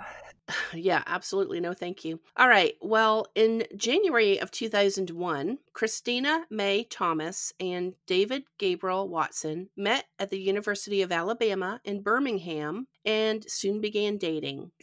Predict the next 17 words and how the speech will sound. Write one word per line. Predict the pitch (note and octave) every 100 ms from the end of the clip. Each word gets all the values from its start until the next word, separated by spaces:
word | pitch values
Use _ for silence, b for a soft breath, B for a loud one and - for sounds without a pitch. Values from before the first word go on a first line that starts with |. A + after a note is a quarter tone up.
| -
For | F#3+
the | G3
purpose | B3 B3 A#3+ -
of | G3 G3
this | G3 -
episode, | F3+ F3+ - F#3+
Shelbs, | F#3+ - F#3+ F#3+ - - -
I | F3+
will | F3 F3 F#3 G3
refer | G3+ G3 - F3+ F3 F3
to | F#3
the | E3+
couple | - E3+ G3 D#4+ G4+ _ -
as | F3 F3 E3+
Tina | - - F#3+ F#3+ -
and | F3+ E3
Gabe | D#3+ E3 F#3+